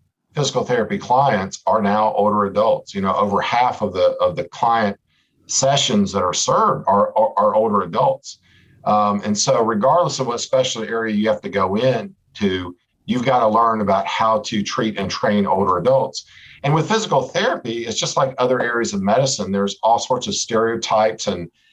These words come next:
and old ageist approaches that are just embedded in, in care models and how people think about older adults. So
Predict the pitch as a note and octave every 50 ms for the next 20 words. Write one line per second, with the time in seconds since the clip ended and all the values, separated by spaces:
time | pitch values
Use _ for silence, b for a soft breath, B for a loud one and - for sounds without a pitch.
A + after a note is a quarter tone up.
0 | b b b - F#2 F#2+ F#2+ - - G#2+ A#2+ B2 B2 A#2+ A#2 B2+ - G#2+ G#2+ A2
1 | A2 A2 A#2 A2+ - - - - - - C3 D3 - B2 - - B2+ A#2 A#2 G#2+
2 | G2+ A2 G#2 G2+ G#2 G2+ A2 G#2+ - - G#2 G2 F#2 G2 A2 B2+ - G#2 G2 -
3 | - - G#2 G#2 G2+ G2+ G2 G2 G2+ - G2 F#2+ F#2 F2 - - C3 C#3+ F3 -
4 | - F#2+ F2 F2 F2 F2 F2 F2 - G2+ F#2+ F2+ E2 - - A#2+ - - C3 -
5 | G#2 G#2+ G#2 - C#3 B2 C3 - A2+ G#2+ G#2 G#2+ G#2+ - G#2+ G#2 A2 G#2+ G2+ G2
6 | E2+ F#2+ A#2+ C3+ C3+ - - - - - B B B B B B B B B B
7 | B - - D#3 C#3+ C#3 C3 B2 B2 A#2+ A#2 -